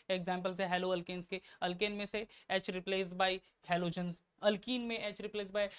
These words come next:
halogens, that is haloarenes हो जाएगा। haloalkynes alkene, अ, वहाँ से H replaced by, अ, you know, any halogens, haloalkenes and haloarenes, haloarenes तो यही है, chlorobenzene, bromobenzene, iodobenzene,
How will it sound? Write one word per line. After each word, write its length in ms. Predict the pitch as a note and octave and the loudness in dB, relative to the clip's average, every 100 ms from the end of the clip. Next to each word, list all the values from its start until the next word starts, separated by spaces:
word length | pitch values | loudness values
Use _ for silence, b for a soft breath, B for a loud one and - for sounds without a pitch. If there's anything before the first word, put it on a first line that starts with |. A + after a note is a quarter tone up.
| B F3+ | B 0
halogens, 400 | F#3+ F#3 G3+ F3+ | 0 -2 -4 -2
that 120 | E3+ | -4
is 100 | F3 D#3+ | -4 -2
haloarenes 460 | F#3 G3 F#3+ G3 | 0 2 2 0
हो 100 | F#3+ | -4
जाएगा। 360 | F#3 F#3 F3+ F3+ | -2 0 0 0
haloalkynes 680 | F3 F#3+ F#3 F3+ F#3+ G3 F#3+ | 0 0 -2 0 -4 -2 -4
alkene, 280 | F3+ F#3+ F#3 B B | -4 -6 -12 B B
अ, 60 | F#3 | -2
वहाँ 380 | F3 F3 F3 F#3 | 0 2 4 4
से 100 | G3+ F#3 | 2 -2
H 100 | F#3 F#3 | -2 -4
replaced 300 | F#3+ F3+ F#3+ | -2 -2 0
by, 120 | F3+ F3+ B - | -2 -2 B -6
अ, 60 | E3+ | -4
you 160 | E3+ | -2
know, 140 | A3 B3 F#3+ | -2 -2 -2
any 160 | G3 G3 | -2 -2
halogens, 420 | F#3 F3 F3+ F3+ F3 | -2 -2 -4 -6 -6
haloalkenes 560 | E3 E3+ F3 E3 F3+ F3+ _ b G3+ | -2 0 0 -2 -10 -10 _ b -2
and 140 | F#3+ | 4
haloarenes, 500 | G3 G#3+ A3 A3 A3+ | 6 6 4 2 -2
haloarenes 460 | F#3 F3 F3+ F3 E3+ | 0 2 2 0 -6
तो 60 | F#3 | -4
यही 220 | F3+ F#3 | -4 -2
है, 140 | F#3 | -4
chlorobenzene, 580 | F#3 F3+ F#3 F#3 F3+ F#3 | -2 -2 0 -2 -4 -4
bromobenzene, 640 | F3 F3 F3+ F3+ F3 F3+ F3 | -2 -2 -2 -2 -2 0 2
iodobenzene, 460 | F3 F3+ F3+ F3+ | 2 0 -2 -4